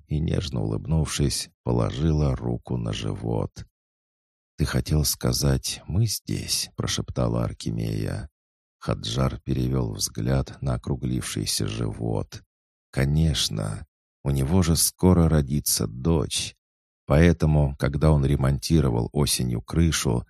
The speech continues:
то оставил материалы, чтобы к концу зимы, когда появится на свет их ребенок,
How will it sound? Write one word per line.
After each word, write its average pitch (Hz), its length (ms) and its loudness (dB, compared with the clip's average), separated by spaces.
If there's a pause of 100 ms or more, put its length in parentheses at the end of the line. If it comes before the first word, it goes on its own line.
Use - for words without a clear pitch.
(180)
то 78 120 6
оставил 76 600 6
материалы, 65 1000 0
чтобы 62 340 -4
к - 140 -20
концу 65 500 0
зимы, 64 580 0 (140)
когда 58 300 -4
появится 65 640 0
на 55 140 -4
свет 64 480 -2
их - 260 -4
ребенок, 60 640 0